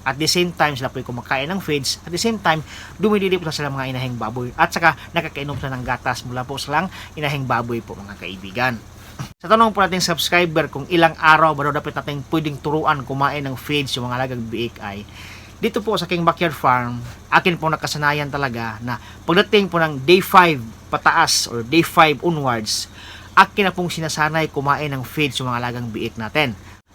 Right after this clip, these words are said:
Sa pagsanay po ng pagkain ng feeds sa mga biik natin, marami pong paraan yan mga kaibigan. So unang-una,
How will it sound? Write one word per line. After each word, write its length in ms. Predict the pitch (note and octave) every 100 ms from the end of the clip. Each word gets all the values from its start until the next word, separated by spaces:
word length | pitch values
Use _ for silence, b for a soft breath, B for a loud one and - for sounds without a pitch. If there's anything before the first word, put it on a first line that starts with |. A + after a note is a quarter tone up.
| -
Sa 80 | F#3
pagsanay 560 | G#3 G3+ A#3 A3+ A3+
po 80 | G#3+
ng 160 | F#3+ E3+
pagkain 640 | E3+ - F3 F#3 F3+ E3+
ng 400 | D#3 D3+ C3+ C3
feeds 480 | - - G3+ F3+ -
sa 80 | D3+
mga 160 | C#3+
biik 280 | C#3 D3+ D#3
natin, 400 | D#3+ D3 B2+ A#2 - B B
marami 320 | D#3+ F3+ F#3
pong 240 | F3 E3
paraan 320 | D#3 D#3+ D3+ D3
yan 120 | C3+
mga 200 | B2+ B2 - - -
kaibigan. 520 | A#2+ A#2 A#2+ B2 C#3+ A#2+
So 120 | A#2
unang-una, 520 | D#3+ F3 G#3+ G#3+ F3+